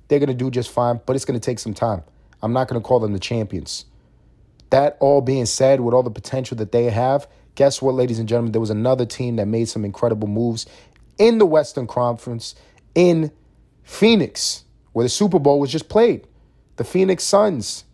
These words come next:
just acquired Kevin motherfucking Durant.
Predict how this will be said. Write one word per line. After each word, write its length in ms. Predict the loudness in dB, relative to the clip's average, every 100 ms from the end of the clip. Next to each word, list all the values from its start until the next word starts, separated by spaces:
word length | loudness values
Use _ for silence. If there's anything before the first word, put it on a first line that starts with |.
| _ _
just 220 | -6 -4
acquired 600 | -4 0 2 2 0 -4 -12 _ _ -2
Kevin 480 | 2 2 0 -4 -8 _ -8
motherfucking 880 | 0 2 0 -2 0 0 2 -2 2
Durant. 460 | 2 4 2 0